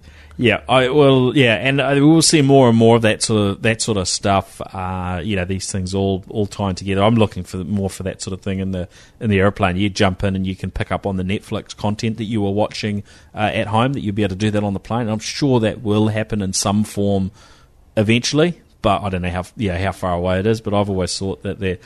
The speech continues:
there should be more of that sort of time. Or you jump on a plane and you got partway through a movie on your previous journey and you jump onto the next flight and you pick up that same. It knows that you were watching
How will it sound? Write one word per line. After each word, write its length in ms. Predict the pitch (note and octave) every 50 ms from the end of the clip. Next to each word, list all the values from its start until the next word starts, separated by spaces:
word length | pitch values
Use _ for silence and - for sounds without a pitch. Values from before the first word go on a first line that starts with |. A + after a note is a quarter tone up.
| - - -
there 100 | - -
should 160 | G2 - - G#2
be 80 | F#2+
more 200 | F#2+ G2 G2 G2
of 40 | G2+
that 160 | G2+ F2 -
sort 80 | - G#2
of 80 | G2
time. 320 | - - A2 G#2+ G#2 F#2+ - - - - _ _
Or 160 | - C3 B2+
you 140 | B2 B2+ B2
jump 320 | G#2+ C3+ A#2+ A2+ A2 -
on 80 | A2+ G2+
a 60 | F#2+
plane 500 | - - - A2 G#2 G2+ G2+ G2+ G#2 G#2 - - -
and 280 | G#2+ G2+ G2 G2+ G2+ G2+
you 140 | G#2+ G#2+
got 240 | G#2 A2+ A2 - -
partway 400 | - A#2+ A2 G#2 - G#2+ G2+ F#2
through 220 | F2+ - - A2 G2
a 40 |
movie 380 | F#2+ G2+ G#2+ A2 A2+ G#2 G2+ G2
on 100 | G2 F#2+
your 120 | F#2+ F2+
previous 560 | - - - B2 A#2 G#2+ G2+ G2 F#2 F2+ - -
journey 540 | - A2 G#2+ A2 A2 G2+ F2+ G2+ C3 D3 - - - - _ -
and 180 | - G#2 G2 G2+
you 120 | G2+ F#2+
jump 320 | G2 G#2+ G2+ G2 G2 -
onto 240 | G#2 G2 F#2 - -
the 100 | G2 F#2
next 300 | G2 G#2+ A2 A2 - -
flight 340 | - - G#2 G2 F#2 F#2 - -
and 120 | A#2 G2+ G2
you 60 | F#2+
pick 300 | - - A2 G2 - -
up 240 | F#2+ E2+ - _ _ _ - -
that 240 | G#2+ G2+ - - -
same. 340 | - G#2+ G2 G2 F#2+ F#2+
It 100 | G2 -
knows 380 | - A2+ G#2+ G2+ G2+ G#2 G2 F#2+
that 120 | G#2+ -
you 200 | - A2+ G#2 G2+
were 120 | G2+ F#2+ F#2
watching 640 | F#2 F#2+ G2 - - - - G#2+ F#2+ F#2+ F#2+ F#2